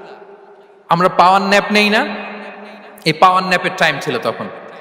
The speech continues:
বাইরে প্রচণ্ড রোদ, কেউ বেরোতো না, বিষ্ণু ঈসা ইসলাম বেরোতেন না। দেখেন, বিষ্ণু ঈসা ইসলাম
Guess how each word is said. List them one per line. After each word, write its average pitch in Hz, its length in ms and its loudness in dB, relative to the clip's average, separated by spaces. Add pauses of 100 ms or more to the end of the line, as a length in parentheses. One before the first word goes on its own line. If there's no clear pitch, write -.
(600)
বাইরে 165 200 4
প্রচণ্ড 190 380 2
রোদ, 196 280 4 (420)
কেউ 170 140 4
বেরোতো 127 300 -2
না, 110 100 -10
বিষ্ণু 170 220 -4
ঈসা 156 140 -2
ইসলাম 127 220 -6
বেরোতেন 101 300 -10
না। 87 120 -14 (560)
দেখেন, 160 200 0
বিষ্ণু 175 240 -4
ঈসা 185 180 2
ইসলাম 190 340 0